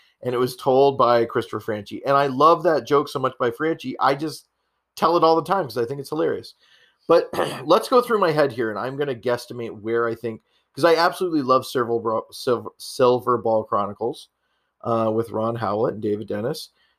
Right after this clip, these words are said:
David Dennis does more research than perhaps any other pinballer podcaster out there. They're getting to know each other better and better, so the camaraderie is good. It's a perfect mix of, like, a dude who's kinda newer into pinball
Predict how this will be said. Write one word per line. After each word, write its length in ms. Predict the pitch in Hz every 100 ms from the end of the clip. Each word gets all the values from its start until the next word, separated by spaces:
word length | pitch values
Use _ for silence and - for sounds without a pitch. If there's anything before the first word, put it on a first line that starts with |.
| _ -
David 300 | 131 143 143
Dennis 300 | 131 127 131
does 240 | 127 113
more 300 | 113 120 156
research 520 | 160 135 - 123 117 -
than 140 | 110
perhaps 420 | 110 120 113 - -
any 200 | 127 151
other 140 | 143
pinballer 480 | 113 131 113 110 104
podcaster 680 | 113 104 - 101 - 101 101
out 80 | 87
there. 300 | 104 113 156 _ _ _ _ _ _ _ _ _ _ _ 127
They're 280 | 131 131
getting 260 | 120 135 143
to 120 | 135
know 180 | 123 127
each 140 | 127 135
other 180 | 117
better 320 | 110 120 120 120
and 100 | 110
better, 220 | 107 135
so 140 | -
the 80 | 113
camaraderie 540 | 110 113 110 123 120 117
is 100 | 107
good. 200 | 107 117
It's 200 | 107 -
a 40 | 110
perfect 400 | 165 165 165 127
mix 300 | 127 127 131
of, 200 | 117 110
like, 200 | 117 -
a 120 | 113
dude 280 | 107 120 127
who's 160 | 113 113
kinda 260 | 117 113 110
newer 280 | 139 147
into 160 | 143 143
pinball 440 | 135 131 123 123